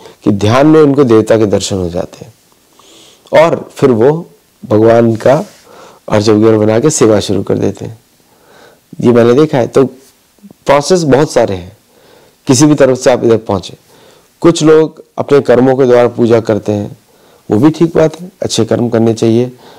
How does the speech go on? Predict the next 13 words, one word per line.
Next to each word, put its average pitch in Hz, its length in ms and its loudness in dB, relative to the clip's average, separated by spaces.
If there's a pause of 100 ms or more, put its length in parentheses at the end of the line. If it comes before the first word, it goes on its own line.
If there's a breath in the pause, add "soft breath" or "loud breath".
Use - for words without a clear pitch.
(140 loud breath)
लेकिन 131 240 2
कर्म 156 340 0
का 147 140 -2
फल 139 360 0 (840 soft breath)
देवता 107 360 0
को 101 140 -2
देना 92 280 -6
चाहिए, - 320 -20 (880 soft breath)
तब 127 120 4
वो 123 140 0
पू-, 120 520 -4
कर्म 117 280 0
आपके 107 280 -2